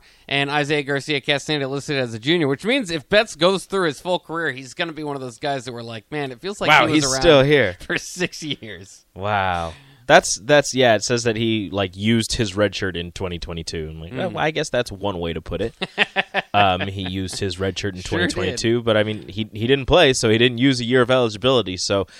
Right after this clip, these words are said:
Speaker 2: it's gonna be really interesting to see. Again, he took an entire year off of football, a year plus,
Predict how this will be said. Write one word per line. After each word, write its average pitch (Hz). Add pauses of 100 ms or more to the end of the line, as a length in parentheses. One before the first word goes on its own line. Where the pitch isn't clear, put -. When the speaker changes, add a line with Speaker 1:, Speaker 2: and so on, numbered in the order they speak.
(100)
Speaker 2:
it's -
gonna 131
be 117
really 113
interesting 107
to 104
see. 110
Again, 98
he 95
took 104
an 98
entire 101
year 113
off 104
of 95
football, 95
a 101
year 123
plus, -